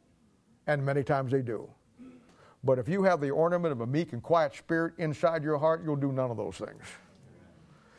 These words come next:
Because the real ornament of grace and the real ornament of gold through the apples of gold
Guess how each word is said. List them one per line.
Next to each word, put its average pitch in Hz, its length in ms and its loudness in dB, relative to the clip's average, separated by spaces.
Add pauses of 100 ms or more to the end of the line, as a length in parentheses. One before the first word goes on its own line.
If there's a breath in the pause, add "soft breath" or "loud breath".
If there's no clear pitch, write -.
(120 soft breath)
Because 147 300 4
the 143 100 2
real 175 320 2
ornament 180 460 2
of 117 200 -4
grace 165 360 2
and 135 80 -4
the 135 60 -2
real 156 260 2
ornament 160 380 2
of 120 120 -2
gold 160 360 6
through 143 100 -4
the 131 140 2
apples 147 280 0
of 135 120 0
gold 147 400 2